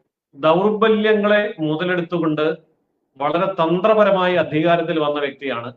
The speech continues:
അരവിന്ദ് കെജ്രിവാളും അദ്ദേഹത്തിന്റെ പാർട്ടി. അതായത് മെട്രോപൊളിറ്റൻ സിറ്റി എന്നും അതുപോലെ തന്നെ കോസ്മോപൊളിറ്റൻ സിറ്റി എന്നും പറയുന്നു. ആ, ഞാൻ ആദ്യം പറഞ്ഞത് തിരുത്തുകയാണ്,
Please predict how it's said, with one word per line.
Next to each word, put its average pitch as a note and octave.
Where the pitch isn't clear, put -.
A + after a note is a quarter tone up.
അരവിന്ദ് D3
കെജ്രിവാളും B2
അദ്ദേഹത്തിന്റെ D3
പാർട്ടി. G2
അതായത് G3+
മെട്രോപൊളിറ്റൻ A3+
സിറ്റി F#3+
എന്നും E3
അതുപോലെ E3+
തന്നെ E3
കോസ്മോപൊളിറ്റൻ G#3
സിറ്റി F3
എന്നും D#3
പറയുന്നു. A2+
ആ, C#3+
ഞാൻ D3
ആദ്യം D#3
പറഞ്ഞത് F#3
തിരുത്തുകയാണ്, D#3+